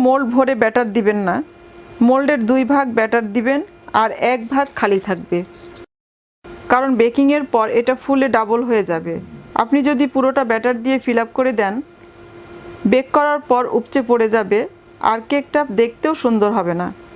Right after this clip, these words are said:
এবার কেকের মোল্ডগুলো এভাবে একটু ট্যাপ করে দিব। আমি আজ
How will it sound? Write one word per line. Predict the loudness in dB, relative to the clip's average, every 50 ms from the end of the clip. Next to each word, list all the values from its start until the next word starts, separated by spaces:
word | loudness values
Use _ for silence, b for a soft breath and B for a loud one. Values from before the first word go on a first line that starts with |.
| -20 -20 -20 -20 -20 -6 -2 0 2
এবার | 2 2 0 0
কেকের | 0 0 2 2 2 2 2
মোল্ডগুলো | 2 2 2 0 0 2 2 4 4 2
এভাবে | 2 0 -2 -2 -2 -2 -4
একটু | -2 -4 -4 -2 0
ট্যাপ | -2 -2 -2 -4 -2
করে | 0 0 0 0 -2
দিব। | -4 -4 -6 -6 -8 -10 -16 -20 -20 -20 -20 -20 -20 -20 -18 -18 -18 -20 -18 -18 -18 -16 -18 -18 -18 -18 -20 -20 _ _ _ _ _ -20 -20 -20 -8 -4 -2 0
আমি | 2 2 2 0
আজ | 0